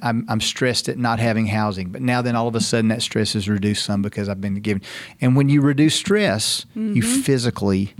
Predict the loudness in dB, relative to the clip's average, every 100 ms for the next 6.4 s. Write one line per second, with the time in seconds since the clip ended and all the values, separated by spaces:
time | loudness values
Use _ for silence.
0 | -8 0 2 2 0 2 2 2 0 0
1 | 0 0 2 2 2 0 0 0 0 0
2 | 0 0 0 -2 -2 -2 -2 -2 -4 -12
3 | -6 -2 0 2 2 0 -4 -10 2 4
4 | 6 4 4 0 0 0 -2 0 0 0
5 | -2 -2 0 0 2 2 2 0 0 0
6 | 0 0 0 0